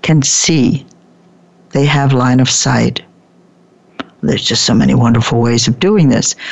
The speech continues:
So, but we begin with taking care of the supervisor's pain, pain in the neck. And we encourage them to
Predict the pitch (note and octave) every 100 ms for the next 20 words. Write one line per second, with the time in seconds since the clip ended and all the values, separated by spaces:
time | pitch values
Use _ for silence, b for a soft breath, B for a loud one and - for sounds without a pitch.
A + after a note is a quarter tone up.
0 | - - G3 F3+ - G#3+ F#3 E3+ - A3+
1 | B3 A#3+ E3 D#3 D#3 B B B B _
2 | - E3 D#3 F3 E3+ E3 - C#3+ C#3+ C#3
3 | - C3+ C3 C3 C3+ B B - C#3+ -
4 | C#3 C#3 B2+ C3 B2+ A#2+ B2+ B2 - -
5 | - - - C3 - - _ _ _ -
6 | D#3 D#3+ F3 E3+ E3 D3+ B2+ A#2 - -
7 | - _ _ B B B B B - G3
8 | G3+ F#3+ G3+ G3+ G3+ - A3 G3 - -
9 | B2 D#3+ - _ _ _ - - - B
10 | B B B _ - - G#3+ A3+